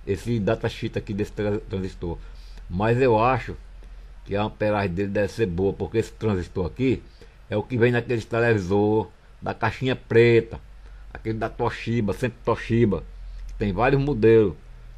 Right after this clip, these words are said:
que vem com ele. Esse aqui, o D quatorze vinte e seis, ele é muito bom. Apesar de aqui não dizer a corrente de pulso,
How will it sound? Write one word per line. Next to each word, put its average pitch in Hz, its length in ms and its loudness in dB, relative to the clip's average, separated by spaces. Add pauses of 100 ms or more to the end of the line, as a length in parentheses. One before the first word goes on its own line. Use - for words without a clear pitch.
que - 80 -10
vem 117 160 0
com 131 200 -2
ele. 113 320 6 (480)
Esse 151 300 8
aqui, 127 420 0 (280)
o 110 100 -6
D 117 320 4
quatorze 120 500 2
vinte 143 180 -2
e - 40 -12
seis, 92 340 0 (560)
ele 98 140 0
é 107 60 2
muito 160 260 0
bom. 123 320 4 (580)
Apesar 127 360 2
de 135 80 2
aqui 135 180 2
não 139 160 2
dizer 120 560 8 (800)
a - 80 10
corrente 120 400 10
de 113 80 8
pulso, 113 500 8